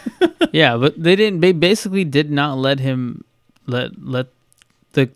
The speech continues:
Speaker 2: they didn't let this, uh, coworker of Mary's testify.
Speaker 1: What they did, though, let, um, come into the case was that they called the,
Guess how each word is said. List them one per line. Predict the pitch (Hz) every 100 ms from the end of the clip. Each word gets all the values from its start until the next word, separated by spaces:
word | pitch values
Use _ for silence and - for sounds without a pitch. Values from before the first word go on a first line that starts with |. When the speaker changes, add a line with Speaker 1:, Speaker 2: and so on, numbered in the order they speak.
| _ _ _ _
Speaker 2:
they | -
didn't | 143 143
let | 139 131
this, | 135 120 -
uh, | 117 110 - -
coworker | 143 127 113 117
of | 110
Mary's | 110 110 110 110
testify. | - 113 - - - - - _ _ -
Speaker 1:
What | 120
they | 123 107 104 -
did, | 160 175
though, | 117 104
let, | 101 101 90 -
um, | 107 98 101
come | - 104
into | 101 -
the | 101
case | - 101 95 -
was | 104 104
that | 110 104
they | 104
called | 107 - 123 113
the, | 107 98 90